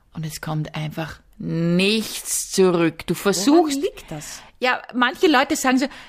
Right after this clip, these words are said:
Speaker 1: "Ich bin halt so, ich kann halt nicht kommunizieren." Ah, ja, aber es ist manche Leute einfach,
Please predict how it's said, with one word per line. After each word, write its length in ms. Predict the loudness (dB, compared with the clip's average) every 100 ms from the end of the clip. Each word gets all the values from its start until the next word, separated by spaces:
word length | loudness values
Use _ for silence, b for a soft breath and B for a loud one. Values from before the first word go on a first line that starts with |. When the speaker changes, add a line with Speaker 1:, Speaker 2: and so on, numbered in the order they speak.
| -14
Speaker 1:
"Ich 240 | -12 -10
bin 320 | -4 -2 0 -2
halt 220 | -4 -6
so, 440 | -6 -6 -6 -8 B -8
ich 160 | -8
kann 300 | -6 -4 -2
halt 160 | -4 -4
nicht 180 | -6 -6
kommunizieren." 1120 | -4 0 0 -2 -6 -8 -6 -6 -6 -4 -4 B B
Ah, 440 | -8 -6 -6 -8 -10 B B B
ja, 260 | 0 0 0 -2
aber 180 | 0 0
es 120 | -2
ist 120 | 0
manche 320 | 2 2 0
Leute 400 | 0 0 0 -4
einfach, 340 | -4 -8 -10